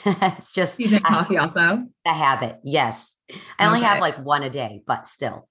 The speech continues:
Speaker 1: it's my thing. Um, what is your favorite book that you've read in the past? Or maybe you're reading now?
Speaker 2: Um, well, actually, I recently read a book called, um, My Grandmother's Hands, which was nice, and just really talking about how we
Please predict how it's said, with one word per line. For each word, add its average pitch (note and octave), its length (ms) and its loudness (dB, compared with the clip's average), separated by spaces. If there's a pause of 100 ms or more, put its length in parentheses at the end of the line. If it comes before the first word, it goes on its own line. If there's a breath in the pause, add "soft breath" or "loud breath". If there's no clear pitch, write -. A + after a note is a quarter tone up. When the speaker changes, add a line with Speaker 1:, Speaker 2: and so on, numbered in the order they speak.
Speaker 1:
it's - 100 -18
my C3+ 140 -2
thing. G2+ 380 -8 (880 loud breath)
Um, C#3+ 680 0
what E3 260 -2
is F#3 140 -2
your A3 100 -2
favorite E3 800 -4
book F3+ 340 0
that C#3 180 -2
you've C3 200 -4
read A#2+ 380 0
in B2+ 80 -8
the A#2+ 60 -6
past? G#2+ 500 -8 (500)
Or E3 140 2
maybe D3 240 -2
you're C#3 140 -2
reading C3+ 260 -2
now? C3+ 300 -6 (840)
Speaker 2:
Um, B3 440 4
well, A3+ 180 0
actually, B3 340 -2
I G#3+ 140 2
recently A#3+ 500 -2
read F#3+ 400 -2
a F#3 100 -6
book E3+ 360 -8
called, D#3+ 440 -2
um, D3+ 340 -2
My D#3+ 120 -4
Grandmother's D3+ 560 -4
Hands, E3+ 680 -4
which F#3 120 -14
was F#3+ 180 -6
nice, G3 500 -4
and F3 120 -6
just D#3+ 180 -8
really E3+ 160 -8
talking D#3+ 300 -8
about D3+ 280 -4
how D3+ 280 -4
we D3+ 420 -10